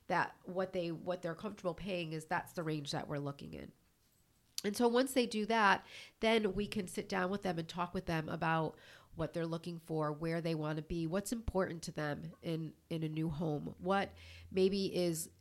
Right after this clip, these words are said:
it, what, like, what are the, what are the thing, like, the must-haves, and then what are things that are nice to have, but if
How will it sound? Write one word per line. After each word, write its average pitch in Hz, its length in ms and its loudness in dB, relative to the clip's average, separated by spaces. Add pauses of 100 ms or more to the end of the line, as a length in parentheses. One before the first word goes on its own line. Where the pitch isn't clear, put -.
it, 170 300 0
what, 196 180 2
like, 185 160 2
what 202 200 4
are 214 120 6
the, 180 360 4
what 190 160 0
are 214 160 4
the 180 160 0
thing, 180 260 -6
like, 165 160 -4
the 160 100 -4
must-haves, 156 640 -4
and 160 100 -6
then 160 120 0
what 180 160 0
are 220 80 0
things 196 240 -6
that 170 100 2
are 156 60 4
nice 185 280 0
to - 80 2
have, 151 280 2
but 160 140 4
if 123 80 -2